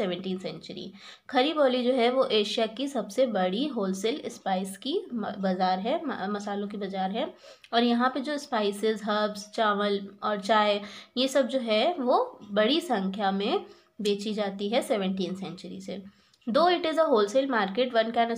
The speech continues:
still purchase small quantities of the items on display। और हालांकि ये होलसेल मार्केट है, लेकिन इसका मतलब ये नहीं है, लोग जो है वो छोटी संख्या में भी, स्मॉल क्वांटिटी में भी सामान खरीद सकते हैं, जो भी डिस्प्ले होता है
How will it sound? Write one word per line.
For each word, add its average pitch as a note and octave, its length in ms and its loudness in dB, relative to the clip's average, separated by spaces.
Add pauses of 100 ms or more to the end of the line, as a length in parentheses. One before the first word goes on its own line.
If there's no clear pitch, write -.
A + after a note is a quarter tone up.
still B3 240 0
purchase G3+ 360 -2
small G#3+ 360 -2
quantities G3+ 640 -6
of G3+ 60 -6
the F#3+ 220 -2
items F3 280 -8
on G3+ 100 -2
display। E3 500 -8 (440)
और C4 120 6
हालांकि A3+ 500 2
ये D4+ 220 -2
होलसेल A#3+ 400 2
मार्केट A#3+ 380 -2
है, C4+ 60 4
लेकिन B3 260 -2
इसका B3+ 180 -2
मतलब B3+ 320 0
ये A#3 160 -2
नहीं G3 320 -4
है, D4 100 -2
लोग G#3 240 0
जो G#3+ 140 -2
है G#3 180 -2
वो D4+ 160 0
छोटी D4+ 640 -2
संख्या G#3 560 -4
में G3 200 -4
भी, E4+ 240 -2
स्मॉल A#3 300 -2
क्वांटिटी G3+ 480 -4
में F#3+ 160 -4
भी F4 160 -2 (400)
सामान A#3 400 -2
खरीद A#3 340 -4
सकते G3 300 -4
हैं, B3+ 100 -2
जो G#3+ 120 -4
भी A3 100 -4
डिस्प्ले G#3 380 -6
होता F#3+ 280 -6
है G3 260 -6